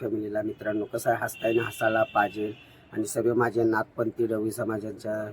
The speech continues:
लोकांना, सर्वांना आदेश, आदेश, नमस्कार भावांनो. आजचं व्हिडिओ बनवायचं कारण एवढंच आहे का, आपलं आज कायवाडी इकडं पिंपरी, पिंपरी चिंचवड कायवाडी इथे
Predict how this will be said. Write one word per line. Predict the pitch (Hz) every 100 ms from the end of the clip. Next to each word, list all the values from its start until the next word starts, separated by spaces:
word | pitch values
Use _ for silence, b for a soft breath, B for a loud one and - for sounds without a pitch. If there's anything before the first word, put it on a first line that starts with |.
| 101
लोकांना, | 107 101 113 110 113
सर्वांना | 107 117 107 107 107
आदेश, | 110 107 110 107 110
आदेश, | 98 110 104 - - b b - 110
नमस्कार | 113 - 123
भावांनो. | 117 113 113 113 113 110 110
आजचं | 110 - 117
व्हिडिओ | 110 113
बनवायचं | 113 113 107
कारण | 113 104 110
एवढंच | 110 107 110 110
आहे | 117 110
का, | 107 - 110
आपलं | 104 110 113
आज | 113 110 -
कायवाडी | - 104 104 110 110 110
इकडं | 107 107 107
पिंपरी, | - 113 101 113 113 - -
पिंपरी | 117 110
चिंचवड | 107 117 104 113 110
कायवाडी | - 104 110 110 107
इथे | 104 110